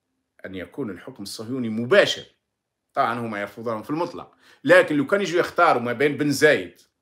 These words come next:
وما بين حكام صهاينة ال-، إسرائيل، يختاروا صهاينة إسرائيل،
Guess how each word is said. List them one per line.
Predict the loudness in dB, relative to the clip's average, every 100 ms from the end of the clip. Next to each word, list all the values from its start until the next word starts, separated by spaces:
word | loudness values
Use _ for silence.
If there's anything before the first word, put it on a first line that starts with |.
| _ _ _ _ _ _ _ _
وما | 0 4
بين | 4 2
حكام | -2 2 2
صهاينة | 2 0 2 2 0 -4 -8
ال-، | -10 -8
إسرائيل، | -8 -6 -4 -4 -4 -6 -8 -10
يختاروا | -10 0 0
صهاينة | 2 -4 -4 -4
إسرائيل، | -8 -8 -8 -10